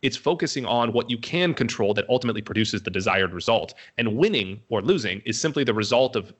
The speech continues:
of the quality of the decisions you make. So if you win at poker, it's not your objective, it's the outcome. Your objective is to play the hand the best way possible. So if you can lose a large amount of money, lose something significant, and start all over again the next day, you get up, you go back to the lab, you study all the numbers, you run the equities,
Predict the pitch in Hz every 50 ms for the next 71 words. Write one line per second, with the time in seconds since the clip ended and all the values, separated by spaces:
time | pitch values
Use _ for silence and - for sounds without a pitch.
0 | _ - 107 101 110 - 107 107 - - - 143 135 131 127 120 117 104 101 104
1 | 101 95 - 113 104 101 92 98 90 92 131 170 104 85 - - - 95 95 -
2 | 123 127 120 120 139 156 143 110 101 - - 170 170 - - 101 92 95 - -
3 | 135 127 98 - 113 98 90 90 - - 139 127 - - 98 90 95 95 - _
4 | 107 98 - 113 131 - - - - - - - - - - - - _ - 110
5 | 104 - 147 151 156 - - 120 110 104 - 113 110 - 113 113 110 107 95 104
6 | 101 98 95 92 98 92 - - 104 101 - - 123 120 110 113 - 98 - -
7 | - 123 - 127 - - 170 208 214 208 170 131 127 123 127 156 190 190 185 180
8 | 156 135 127 120 127 131 143 143 139 120 117 120 120 117 107 101 107 104 92 87
9 | 92 104 117 135 139 - - 135 - 120 117 - 120 113 117 113 120 113 - 82
10 | - - - - - - - - 127 120 - - - - - - 208 208 202 190
11 | 185 175 160 147 135 117 107 104 98 107 101 85 76 - - - - - - _
12 | - 110 131 143 - - - - 117 98 90 90 90 95 92 - 147 143 131 127
13 | 127 - 127 110 - 92 92 _ 127 127 131 - - - 127 123 107 110 110 113
14 | 110 107 107 107 110 104 87 82 - - - 131 127 131 131 123 117 120 113 107
15 | 107 104 107 101 95 95 92 87 101 120 135 131 123 120 117 113 117 - 113 110
16 | 113 113 110